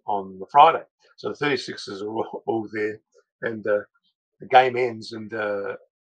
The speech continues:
Mark Davis is one of the ones saying to Orlando, "Hey, Orlando, go and say good day to your mate Kareem. You know, you, you know, you played with Kareem. He'll know. You go and say good day." And Orlando's like, "Oh, yeah,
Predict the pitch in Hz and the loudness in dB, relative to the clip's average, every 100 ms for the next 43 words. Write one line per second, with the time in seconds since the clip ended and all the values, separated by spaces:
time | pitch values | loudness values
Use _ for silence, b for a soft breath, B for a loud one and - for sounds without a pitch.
0 | _ _ 110 110 - 113 104 107 107 107 | _ _ -4 -2 -2 -4 -6 -10 -8 -6
1 | 107 104 107 101 B B - 123 117 113 | -6 -6 -8 -10 B B -4 -4 -2 -4
2 | 117 120 131 113 113 B - 180 180 208 | -2 -2 -2 -6 -10 B -2 0 0 2
3 | 240 262 220 190 - B B _ - 247 | 2 0 -2 -4 -10 B B _ 2 4
4 | 254 214 233 208 196 190 170 147 185 190 | 4 2 0 2 4 4 2 -2 -4 -4
5 | - _ _ _ _ - 165 175 269 196 | -10 _ _ _ _ -2 2 4 2 -4
6 | 113 139 151 196 202 196 151 - 202 233 | -6 -8 -6 -6 -4 -6 -6 0 0 0
7 | 208 - 185 - 190 214 285 143 135 202 | -4 -6 -6 -6 -6 -4 -4 -4 -4 -4
8 | 277 294 277 - 220 202 - B - 123 | -2 0 -2 -4 -4 -4 -6 B -6 0
9 | 120 123 120 107 107 113 110 107 | 2 2 -2 -2 0 0 0 -2